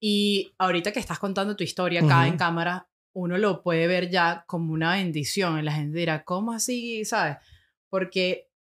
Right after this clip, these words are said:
Speaker 1: el Señor permitió que tú llegaras hasta tal punto para ver si abrías los ojos y decir
Speaker 2: Mm.
Speaker 1: como que, "Hey, hey, o sea,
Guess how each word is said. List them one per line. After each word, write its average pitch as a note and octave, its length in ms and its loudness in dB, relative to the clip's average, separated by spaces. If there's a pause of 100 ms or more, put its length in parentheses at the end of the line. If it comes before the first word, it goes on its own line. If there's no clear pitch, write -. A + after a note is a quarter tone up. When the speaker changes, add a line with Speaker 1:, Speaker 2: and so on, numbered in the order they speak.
Speaker 1:
el F#3+ 140 -2
Señor F3+ 440 0
permitió G#3+ 720 0
que B3+ 120 -4
tú F3 120 -4
llegaras G3 380 -2
hasta G3+ 260 -4
tal D#3 300 -2
punto G#3+ 400 -2
para D#3+ 240 -2
ver C#3+ 120 -6
si F3 120 -8
abrías G3 360 -2
los F3 280 -6
ojos B3+ 260 -4
y D3+ 80 4
decir C3 260 4
Speaker 2:
Mm. A2 40 -2
Speaker 1:
como G#2 240 -8
que, D3 100 -12
"Hey, G3 240 -4
hey, G#3+ 140 0
o D3+ 60 -2
sea, E3 260 -2